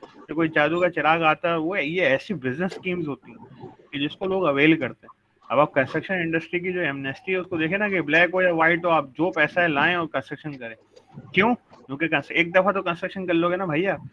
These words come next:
फिर ये जो पैसा construction से जब जमा करोगे ये कहाँ जाएगा?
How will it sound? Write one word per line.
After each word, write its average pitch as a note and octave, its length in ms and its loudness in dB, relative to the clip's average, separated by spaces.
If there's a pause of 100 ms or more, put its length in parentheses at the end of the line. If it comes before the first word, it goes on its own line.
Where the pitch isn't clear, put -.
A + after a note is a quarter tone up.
(280)
फिर F3 160 8
ये G3 60 6
जो G3 100 2
पैसा F#3 300 2
construction F3 500 -2
से F3+ 160 -2
जब C#3 180 -2
जमा C#3+ 280 2
करोगे F#3+ 320 2
ये C3 140 4
कहाँ D#3 160 4
जाएगा? D#3+ 340 4